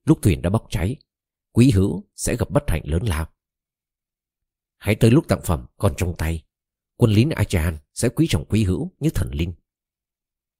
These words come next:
Trái lại, nếu khước từ tặng phẩm, ngày nào đó dẫn thân vào cuộc chiến đẫm máu, hy sinh tính mạng, quý hữu cũng chẳng khiến họ ca ngợi hết lời, dù truyền bại thành thắng. Phoenix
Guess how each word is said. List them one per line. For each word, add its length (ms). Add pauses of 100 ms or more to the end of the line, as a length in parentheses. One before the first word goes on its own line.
(640)
Trái 220
lại, 300 (260)
nếu 160
khước 180
từ 120
tặng 200
phẩm, 260 (500)
ngày 160
nào 180
đó 300 (200)
dẫn 220
thân 200
vào 100
cuộc 200
chiến 180
đẫm 180
máu, 300 (200)
hy 140
sinh 200
tính 200
mạng, 220 (680)
quý 200
hữu 340 (140)
cũng 280
chẳng 160
khiến 180
họ 300 (140)
ca 120
ngợi 180
hết 220
lời, 260 (480)
dù 360
truyền 220
bại 180
thành 160
thắng. 280 (2500)
Phoenix 480